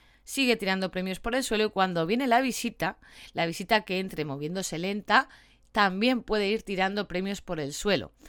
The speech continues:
De esta manera lo que hacemos es contracondicionar esa visita. Es decir, la visita tira premios por el suelo, el perro ve que es algo,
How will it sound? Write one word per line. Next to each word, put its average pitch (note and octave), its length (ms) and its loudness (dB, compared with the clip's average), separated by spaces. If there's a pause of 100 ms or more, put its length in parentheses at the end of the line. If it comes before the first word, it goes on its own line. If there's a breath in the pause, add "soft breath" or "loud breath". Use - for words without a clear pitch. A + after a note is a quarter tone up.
(340 loud breath)
De G#3+ 140 4
esta C4 240 2
manera C4+ 400 6
lo A#3 140 0
que A3 100 0
hacemos A#3 460 -2
es C4+ 280 4 (520 soft breath)
contracondicionar G#3 840 2
esa E3+ 220 0
visita. D3 540 -6 (100)
Es F3 140 -6
decir, F3 420 -2 (400 soft breath)
la F#3 180 4
visita - 640 -2
tira E3+ 220 0
premios F3+ 260 -6
por B3 160 0
el C#4 80 2
suelo, C#4+ 420 4
el G3 140 -2
perro G#3+ 360 0
ve G#3+ 200 2
que F3+ 240 2
es F#3+ 180 0
algo, G#3 460 4